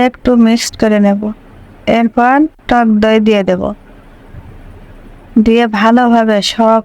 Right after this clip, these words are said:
উপকরণগুলো ভালোভাবে মিক্সড করে নেব। এটা বেশ সময় আস্তে ধীরে সময় করে মিক্সড করে নেব। আস্তে ধীরে, উম, সময় করে মিক্সড করলে ডিমের স্বাদটা ভালো হবে। এভাবে আমি আস্তে ধীরে অনেকক্ষণ ধরে মিক্সড করে নেব।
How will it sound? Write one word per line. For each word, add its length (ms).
উপকরণগুলো 840
ভালোভাবে 800
মিক্সড 380
করে 200
নেব। 200
এটা 300
বেশ 260
সময় 420
আস্তে 380
ধীরে 360
সময় 360
করে 320
মিক্সড 340
করে 240
নেব। 200
আস্তে 320
ধীরে, 300
উম, 600
সময় 340
করে 260
মিক্সড 340
করলে 380
ডিমের 420
স্বাদটা 420
ভালো 300
হবে। 240
এভাবে 460
আমি 140
আস্তে 320
ধীরে 360
অনেকক্ষণ 520
ধরে 320
মিক্সড 380
করে 200
নেব। 200